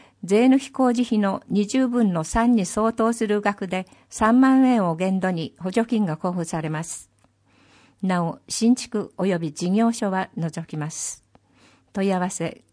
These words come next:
下水道課、本庁三階。電話、二二のゼロ五ゼロ三。筑西市農業委員会総会開催予定日。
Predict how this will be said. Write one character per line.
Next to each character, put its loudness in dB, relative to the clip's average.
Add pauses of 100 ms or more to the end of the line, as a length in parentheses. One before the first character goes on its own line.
下 -2
水 0
道 -2
課、 -10 (540)
本 4
庁 -2
三 -6
階。 -8 (880)
電 0
話、 -2 (160)
二 6
二 6
の -4
ゼ 0
ロ 2
五 0
ゼ -2
ロ -2
三。 -6 (2000)
筑 -2
西 2
市 -6
農 4
業 6
委 2
員 4
会 2
総 -2
会 0
開 -2
催 -2
予 0
定 -4
日。 -10